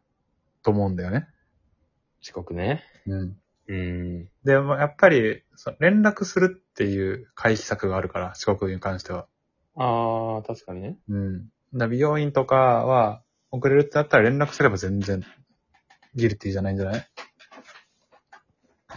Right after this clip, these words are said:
Speaker 2: いや、でも、だから五分、五分、三分とかよ。
Speaker 1: 三分はいいんじゃない？遅刻しても。
Speaker 2: <laughs> え？それいいのか？
Speaker 1: まあ、良くないか。良くないな。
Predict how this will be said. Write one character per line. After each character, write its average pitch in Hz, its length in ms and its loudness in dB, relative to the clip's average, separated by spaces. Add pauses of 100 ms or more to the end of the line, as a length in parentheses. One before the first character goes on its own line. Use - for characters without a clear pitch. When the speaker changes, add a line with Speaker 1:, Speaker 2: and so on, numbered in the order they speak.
(560)
Speaker 2:
い - 40 -6
や、 127 120 4
で 123 80 4
も、 104 300 4
だ 113 80 2
か 107 60 2
ら 98 60 0
五 127 220 2
分、 117 380 0
五 117 140 2
分、 98 360 -6
三 139 340 2
分 90 260 0
と 87 100 -6
か 82 80 -4
よ。 87 240 -10 (380)
Speaker 1:
三 311 280 -4
分 123 240 2
は 104 120 2
い 135 180 2
い - 20 0
ん 175 60 2
じ 185 80 0
ゃ 127 60 0
な 95 120 -2
い？ 92 40 -6 (220)
遅 - 100 -20
刻 104 160 -2
し - 60 -8
て - 80 -6
も。 98 180 -8 (340)
Speaker 2:
<laughs> - 320 -8
え？ 277 220 -2 (720)
そ - 160 -6
れ 294 120 0
い - 40 2
い 165 40 4
の 110 120 0
か？ - 280 -8 (920)
Speaker 1:
ま 110 80 0
あ、 - 20 6
良 139 80 4
く 131 140 2
な 120 100 8
い 107 100 4
か。 95 480 -4
良 123 80 0
く 127 80 -2
な 101 120 0
い 92 40 -4
な。 90 320 -10